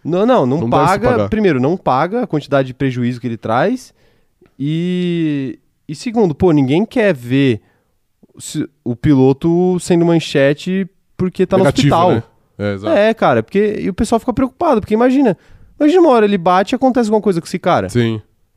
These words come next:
Speaker 1: Tá ligado? É ruim pra todo mundo.
Speaker 2: Pra todo mundo, de fato.
Speaker 1: É ruim pra todo mundo, então, assim, fica uma preocupação aí. Eu acho que possivelmente
Speaker 2: Mas
Speaker 1: ano que vem ele vai,
Speaker 2: Então,
Speaker 1: vai
Speaker 2: agora,
Speaker 1: correr de Stock Car.
Speaker 2: agora,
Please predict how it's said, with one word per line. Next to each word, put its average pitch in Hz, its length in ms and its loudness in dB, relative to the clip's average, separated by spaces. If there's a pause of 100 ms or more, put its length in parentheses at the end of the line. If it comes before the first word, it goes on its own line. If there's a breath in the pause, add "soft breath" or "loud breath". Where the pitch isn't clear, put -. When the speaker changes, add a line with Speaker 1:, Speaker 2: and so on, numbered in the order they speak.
(460)
Speaker 1:
Tá 135 100 -6
ligado? 170 220 0
É 131 40 2
ruim 147 160 2
pra 226 140 0
todo 320 180 0
mundo. 226 240 2
Speaker 2:
Pra 196 80 0
todo 135 160 4
mundo, 113 220 -2
de 101 60 -10
fato. 107 200 -2
Speaker 1:
É 139 40 0
ruim 131 160 -2
pra 156 120 -6
todo 262 200 -8
mundo, 156 280 -6
então, 110 320 -12
assim, 123 320 -14 (680)
fica 131 280 -14
uma 156 100 -4
preocupação 226 520 -8
aí. 156 420 -8
Eu 104 140 -12
acho 107 220 -12
que 165 320 -12 (1160)
possivelmente 156 520 0
Speaker 2:
Mas - 100 -4
Speaker 1:
ano 180 160 2
que 196 140 -8
vem 156 440 0
ele 262 260 -10
vai, 233 220 -4
Speaker 2:
Então, 180 200 2
Speaker 1:
vai 143 100 4
Speaker 2:
agora, 151 280 2
Speaker 1:
correr 190 220 4
de 180 80 -18
Stock - 260 -8
Car. 175 120 -4
Speaker 2:
agora, 139 380 2